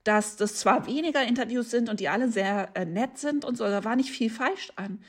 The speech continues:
aber dass ich geahnt hab, dass ich über dieses Thema, weil das Buch halt so persönlich ist,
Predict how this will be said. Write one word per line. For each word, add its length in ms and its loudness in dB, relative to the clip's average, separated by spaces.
aber 280 2
dass 320 0
ich 320 -2
geahnt 840 0
hab, 280 -4
dass 300 -2
ich 520 -2
über 220 4
dieses 340 0
Thema, 420 0
weil 140 0
das 140 -6
Buch 220 -2
halt 180 0
so 120 0
persönlich 760 -2
ist, 300 -10